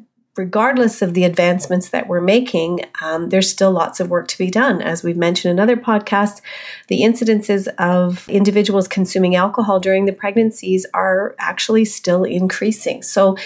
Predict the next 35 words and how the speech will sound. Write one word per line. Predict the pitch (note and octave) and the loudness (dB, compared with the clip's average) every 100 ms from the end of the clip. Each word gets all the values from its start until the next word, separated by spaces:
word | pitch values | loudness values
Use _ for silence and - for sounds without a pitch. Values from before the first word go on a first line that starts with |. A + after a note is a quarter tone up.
| - - - | -14 -16 -4
we | G3+ A#3 | 2 4
need | A3+ G#3+ A3 A3+ G3 | 4 4 4 2 0
to | G3+ | -2
have | A3 G#3 | 0 0
more | F#3 E3+ F3+ | 0 -2 0
of | F3+ | -2
these | F3 E3+ | -6 -8
kitchen | - F#3 - G3 | -6 -6 -4 -4
table | - F3 F3 | -4 -6 -6
conversations. | - E3+ F3 F3 - F3 - - - | -6 -4 -2 -4 -4 -4 -6 -8 -6
So | - F3 | -2 0
again, | F#3 F#3 E3+ F3 | 0 0 0 -2
thanks | - F#3+ - | -2 -2 -2
so | G#3+ | -2
much | F#3+ - | -2 -2
for | - F3 | -4 -4
joining | F3 D#3+ D#3+ D#3 | -2 -4 -4 -6
me. | - - _ - | -8 -10 _ -8
Today's | - G#3+ A3 - | 0 2 2 -2
episode | G#3 G#3+ - - C#3 D3 A#3+ B3+ - | -2 -2 -2 -4 -2 2 2 0 -2
is | G3+ G3 | -2 -2
called | - G3+ F#3+ G3 - - | 0 2 2 0 -6 -4
Just | G3 F#3+ - - - | -2 -2 -4 -10 -2
Google | F#3+ F3+ C#3 | 0 0 -2
It. | - - - - - - - | -4 -8 -18 -20 -18 -16 -2
And | G3+ G#3+ | 0 2
the | |
reason | G#3+ C#4 D4+ C4+ G#3 | 2 2 0 0 2
why | F#3+ F#3 | 2 2
we've | F#3 F#3 - | 0 -2 -2
chosen | G#3 G3 F#3+ F3+ E3+ - | 0 2 2 2 0 -2
this | E3+ F3 E3+ - | 0 0 0 -6
title | - D#4 D#4+ D#3+ E3 F3 | -6 -2 2 2 2 2
is | E3+ F#3 | 2 0
because | F#3 G#3 - A#3+ A#3+ A#3+ A3 | 0 -4 -2 0 2 2 0